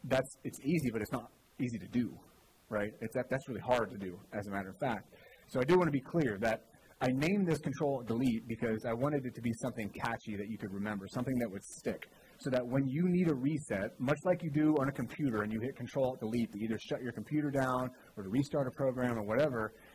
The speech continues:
when you need that in your own life, I wanted you to have something that you could cling to and say, "Okay, I remember the beginning of this year, um, talking about this. I need a reset in my soul. I need a reset in my relationship with God. How do I do that?" Well,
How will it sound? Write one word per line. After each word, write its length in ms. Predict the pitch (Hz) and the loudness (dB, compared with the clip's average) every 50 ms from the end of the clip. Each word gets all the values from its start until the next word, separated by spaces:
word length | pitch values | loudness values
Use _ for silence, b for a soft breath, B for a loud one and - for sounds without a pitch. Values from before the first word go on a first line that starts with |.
| B B B | B B B
when 160 | 135 143 160 | 2 4 4
you 120 | 175 190 | 6 6
need 240 | 180 175 185 185 165 | 6 6 6 6 6
that 200 | 156 156 147 147 | 4 4 2 2
in 100 | 139 131 | 0 -4
your 140 | 127 110 110 | -6 -6 -4
own 140 | 120 120 110 | -4 -4 -2
life, 340 | 107 123 156 147 113 107 - - | -2 0 0 0 -2 -4 -4 -4
I 100 | - 120 | -2 -2
wanted 280 | 117 120 147 165 160 139 | -2 0 0 0 0 2
you 100 | 143 135 | 2 0
to 60 | 120 | 0
have 100 | 123 117 | 0 -2
something 460 | - - - - 165 165 165 143 127 120 | -6 -6 -2 0 0 0 0 -4 -4 -4
that 100 | 120 123 | -2 -2
you 120 | 127 120 | -2 -4
could 180 | 113 101 98 - | -4 -6 -8 -4
cling 280 | - 139 156 156 135 | -2 0 0 0 0
to 180 | - 113 101 98 | -2 -2 -2 -2
and 100 | 98 95 | -2 0
say, 140 | - 120 117 | 2 2 2
"Okay, 200 | 127 - - 107 | 2 0 0 0
I 40 | |
remember 240 | 107 127 143 143 135 127 | 0 0 -2 -2 -2 -4
the 60 | 113 | -2
beginning 220 | 113 123 127 123 | -2 0 0 0
of 80 | 117 107 | 0 -2
this 140 | 98 - 123 | -4 -4 -2
year, 340 | 127 131 113 101 98 98 104 127 - - | 0 2 2 2 0 -2 -6 -10 -10 -6
um, 440 | 107 104 101 98 95 92 95 95 98 - | -4 -2 -2 -2 -2 -2 -4 -6 -6 -4
talking 220 | 127 123 120 113 | -4 -4 -4 -4
about 220 | 107 98 98 98 - | -4 -6 -6 -6 -6
this. 140 | 95 90 - | -8 -10 -8
I 60 | 110 113 | -4 -2
need 140 | 131 127 | -2 -2
a 40 | 113 | -2
reset 460 | 104 101 113 117 110 - 123 110 - | -2 -2 -2 -2 -2 -2 -4 -4 -4
in 60 | - 98 | -4 -6
my 80 | 95 92 - - | -8 -8 -6 -4
soul. 220 | 120 107 98 95 | -4 -4 -4 -4
I 40 | 101 | -2
need 140 | 113 123 117 | -2 -2 -2
a 40 | 107 | -2
reset 400 | 98 110 113 107 - 135 - - | -2 -2 -2 -2 -2 -4 -6 -4
in 60 | 104 | -4
my 80 | 101 98 | -6 -4
relationship 500 | 98 101 107 110 107 - - - 92 87 | -4 -2 -2 -2 -4 -6 -10 -14 -14 -10
with 100 | 90 - | -6 -4
God. 200 | 104 92 92 92 - B B B B | -2 -2 -2 -4 -8 B B B B
How 160 | B 123 117 | B -2 0
do 100 | 117 113 | 2 2
I 60 | 113 107 | 0 0
do 220 | 101 113 113 104 | 0 -2 -4 -4
that?" 220 | 95 85 82 82 - - | -4 -6 -8 -10 -12 -8
Well, 260 | - 104 98 101 110 | -4 -2 -2 -2 -2